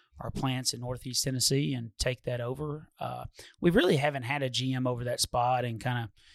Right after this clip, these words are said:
using, uh, Kelly to kinda oversee that as well. It's just, it's a long way away. So, uh, we thought it wise to, to get a G-,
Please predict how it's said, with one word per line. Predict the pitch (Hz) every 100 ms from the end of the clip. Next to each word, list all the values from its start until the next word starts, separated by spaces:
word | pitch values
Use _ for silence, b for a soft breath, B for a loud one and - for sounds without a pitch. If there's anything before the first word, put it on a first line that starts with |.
| b b
using, | 135 135 135 127 120
uh, | 117 117
Kelly | - 143 131
to | 123
kinda | 117 127 123
oversee | 120 - 131
that | 120
as | -
well. | 117 123
It's | 120
just, | 147 -
it's | 160 135 147
a | 131
long | 131 127 127
way | 123
away. | 120 123 131
So, | 139 131 120 - b b b b b -
uh, | 123 120 120 120 -
we | 147
thought | 147 139
it | 139
wise | 127 131 139 143 -
to, | 131 127 -
to | 131
get | 135
a | 127
G-, | 123 135 131 - 143